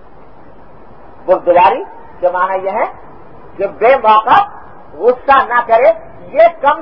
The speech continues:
سے کم درجہ ہے جس کا حاصل کرنا فرض ہے۔ اور اس کا اعلیٰ درجہ یہ ہے کہ موقع پر بھی نہ کرے، کہ جہاں غصے کا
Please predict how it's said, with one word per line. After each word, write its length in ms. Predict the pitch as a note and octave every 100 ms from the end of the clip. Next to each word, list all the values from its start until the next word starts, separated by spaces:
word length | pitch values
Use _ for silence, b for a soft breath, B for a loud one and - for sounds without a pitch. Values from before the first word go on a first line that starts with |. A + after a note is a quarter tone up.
| -
سے 100 | D#4+
کم 280 | E4+ E4 A#3
درجہ 380 | C4+ C4+ C#4+ D4 D4
ہے 120 | D#4+ - - - - - - - - - -
جس 220 | F#3 -
کا 80 | D4+
حاصل 340 | C4+ D4 D4+
کرنا 300 | D4 C#4 D4+
فرض 280 | C#4 D4 C4
ہے۔ 100 | - - - - - - - - - - - - - - - - - - - - - - - - -
اور 340 | G#3 C#4 E4+ F#4 - - - - - C4
اس 100 | C4
کا 80 | D#4+
اعلیٰ 420 | C#4 C#4+ E4 F4+
درجہ 240 | D#4+ C#4+ D#4 C#4+
یہ 100 | B3+
ہے 240 | A#3+ D#4 F#4 - - - - - -
کہ 140 | D4
موقع 480 | B3 B3 D4+ E4+ F#4 F#4+
پر 140 | F#4
بھی 140 | D#4+ C#4+
نہ 120 | B3
کرے، 160 | F#3 - - - - - - - - - - - - - - - - - - - -
کہ 100 | G#3+
جہاں 380 | G#3+ A3 B3 E4 - - - -
غصے 360 | - A3+ A#3+ B3
کا 120 | C#4+